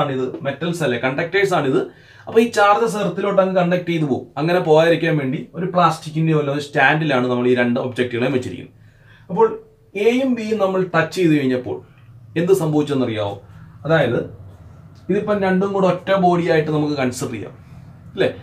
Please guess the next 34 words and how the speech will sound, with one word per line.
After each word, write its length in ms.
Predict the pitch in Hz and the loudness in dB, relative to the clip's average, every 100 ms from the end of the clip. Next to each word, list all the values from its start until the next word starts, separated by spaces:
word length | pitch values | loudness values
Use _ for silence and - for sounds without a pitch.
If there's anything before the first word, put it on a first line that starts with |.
| - - - | -18 -16 -6
അങ്ങനെയാണെങ്കിൽ 540 | 170 190 185 180 175 165 | 0 4 4 4 2 0
നമ്മൾ 160 | 165 156 | 0 2
additivity 440 | 147 143 180 165 185 | 0 -2 -4 2 4
of 60 | - | 4
charge 200 | 160 151 147 | 4 4 4
പറഞ്ഞില്ലേ, 320 | 131 123 101 - - 123 | 2 0 -4 -10 -18 -6
ഇപ്പോൾ 180 | 143 180 - - _ 131 | -2 -2 -4 -20 _ -6
ഇവിടെ 220 | 156 175 175 160 147 | 0 2 2 0 2
ആറ് 180 | 160 170 | 2 2
പോസിറ്റീവ് 500 | 156 151 156 156 165 156 | 0 -2 -4 -2 2 2
ചാർജ് 240 | 160 156 147 | 2 2 -2
ഉണ്ട്, 160 | 143 143 - 135 | -4 -6 -8 -8
ഇവിടെ 240 | 143 151 147 - | -2 -2 -2 -6
ചാർജ് 280 | 131 131 131 131 | -2 -2 -2 -2
ഒന്നും 160 | 127 113 | -2 -2
ഇല്ല. 120 | 107 - - | -6 -12 -12
അപ്പോൾ 160 | 113 175 | -4 0
എന്ത് 120 | 160 165 | 2 2
ചെയ്യുമെന്നറിയാവോ? 460 | 156 135 110 101 - - _ 202 | 0 0 -4 -6 -12 -20 _ -6
ഈ 40 | 254 - | -4 2
ചാർജ് 260 | 170 151 151 | 4 4 2
ഇവിടെ 140 | 143 135 127 | -2 -2 -4
അപ്പുറത്തോട്ട് 460 | 131 151 143 139 120 | -2 -2 -2 -2 -4
പോകും, 180 | 110 - - | -8 -8 -2
എന്നിട്ട് 260 | 175 170 156 | -2 0 -2
ഇത് 60 | 156 143 | -2 -2
യൂണിഫോം 720 | 143 156 165 170 - 160 151 147 | 0 2 2 0 -2 0 2 0
ആയിട്ട് 160 | - 131 | 0 -2
അങ്ങ് 160 | 127 127 | -2 -6
സ്പ്രെഡ് 300 | - 117 110 | -6 -6 -4
ചെയ്യും. 180 | 117 - - - | -6 -6 -18 -20
അപ്പോൾ 140 | - 170 | -6 -2
ഇവർക്ക് 260 | 165 165 170 - | 2 0 -2 -2
ടോട്ടൽ 360 | 151 156 156 | 4 4 2